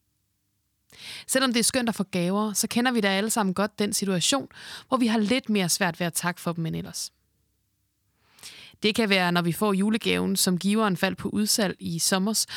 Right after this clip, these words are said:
og som derfor ikke kan byttes. Det kan være, når vi pakker den hjemmelavede julegave op,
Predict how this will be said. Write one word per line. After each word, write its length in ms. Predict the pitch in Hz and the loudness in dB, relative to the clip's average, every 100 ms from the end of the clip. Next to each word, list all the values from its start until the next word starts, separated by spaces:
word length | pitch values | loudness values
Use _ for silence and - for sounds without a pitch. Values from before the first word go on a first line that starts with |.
| - - | -6 0
og 60 | |
som 120 | 202 214 | 0 2
derfor 260 | 233 202 | 2 2
ikke 140 | 196 - | 0 -2
kan 100 | - | -2
byttes. 480 | 190 185 - - - _ _ _ _ _ _ _ _ _ - - - - - - | -2 -2 -4 -6 -8 _ _ _ _ _ _ _ _ _ -20 -20 -20 -20 -6 0
Det 120 | 214 | 2
kan 120 | 202 | 2
være, 220 | 185 175 165 | 2 2 2
når 100 | 170 | 0
vi 100 | 170 | 0
pakker 300 | 165 175 170 | 0 0 2
den 100 | 170 | 2
hjemmelavede 540 | 180 208 226 175 165 | 2 2 2 2 2
julegave 640 | 160 196 226 - 180 165 | 0 0 0 0 0 0
op, 160 | 180 | -2